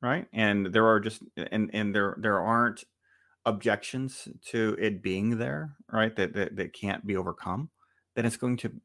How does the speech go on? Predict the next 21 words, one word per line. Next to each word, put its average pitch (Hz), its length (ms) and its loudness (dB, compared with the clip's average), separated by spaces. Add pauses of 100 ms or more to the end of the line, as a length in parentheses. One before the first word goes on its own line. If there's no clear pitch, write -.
(120)
then 104 260 0 (100)
that's 104 260 2
what's 101 120 -8
gonna 92 160 -2
happen. 95 400 -2
It's - 140 -10
gonna 90 160 0
move 87 200 -4
forward, - 460 -8 (540)
right? 90 260 -4 (260)
Now, 113 140 6
it 113 60 4
might 113 260 6
stay 104 200 2
experimental 95 760 0
for 80 200 -4
a 78 60 -6
super - 560 -6
long - 320 -6
time, 101 420 -6
right? 101 280 -6